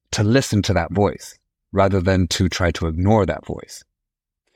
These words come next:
So that can also be a strategy for saying, "Oh, well, they're just doing steroids," even if they're not, because, "Oh, well, now I might as well not go to the gym anymore 'cause I'll never be able to achieve that," right?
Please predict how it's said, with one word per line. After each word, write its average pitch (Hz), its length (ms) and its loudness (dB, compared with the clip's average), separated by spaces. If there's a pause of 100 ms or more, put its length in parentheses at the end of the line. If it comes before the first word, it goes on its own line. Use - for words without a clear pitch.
(260)
So 117 180 2
that 123 200 2
can 117 120 0
also 127 360 0
be 101 180 0
a 90 40 0
strategy 110 560 0
for 98 140 -8
saying, 98 300 -2
"Oh, 113 180 2
well, 104 140 0
they're 120 160 2
just 113 180 -4
doing 98 200 0
steroids," 90 520 -4
even 151 160 2
if 127 100 -2
they're 92 120 -4
not, 110 280 0 (720)
because, 110 400 -2
"Oh, 113 220 2
well, 87 360 -2 (240)
now 110 260 2
I 113 80 2
might 113 180 2
as 92 100 -2
well 92 100 -2
not 90 160 0
go 95 100 -8
to 80 100 -10
the 82 100 -4
gym 101 240 0
anymore 76 400 -8 (840)
'cause 101 140 -4
I'll 120 200 4
never 90 200 -2
be 90 100 -6
able 78 120 -2
to 78 60 -6
achieve 82 340 -6
that," 78 200 -6 (320)
right? 92 240 -4